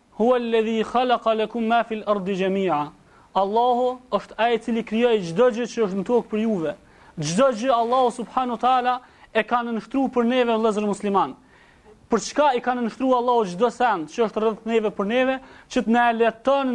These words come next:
neve adhurimin ton ndaj Allahut. Çdo gjë Allahu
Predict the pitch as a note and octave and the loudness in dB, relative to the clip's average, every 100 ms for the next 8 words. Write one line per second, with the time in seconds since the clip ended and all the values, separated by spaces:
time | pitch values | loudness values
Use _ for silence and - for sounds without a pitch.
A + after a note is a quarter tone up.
0 | A#3 C4+ C4 C4 C4 - - - _ _ | 0 2 2 2 -2 -10 -20 -20 _ _
1 | - A3 G3 A3 B3 B3+ A#3 G#3 A#3 G#3+ | -2 -2 0 0 2 2 2 0 0 2
2 | G#3 G3 F#3+ F#3 C#3 C#3 _ _ _ _ | 2 2 2 0 -2 -8 _ _ _ _
3 | _ _ _ _ _ _ _ _ _ - | _ _ _ _ _ _ _ _ _ -8
4 | D#3 F3 D4 A3+ C#4 B3 C4+ | -4 2 2 2 2 2 2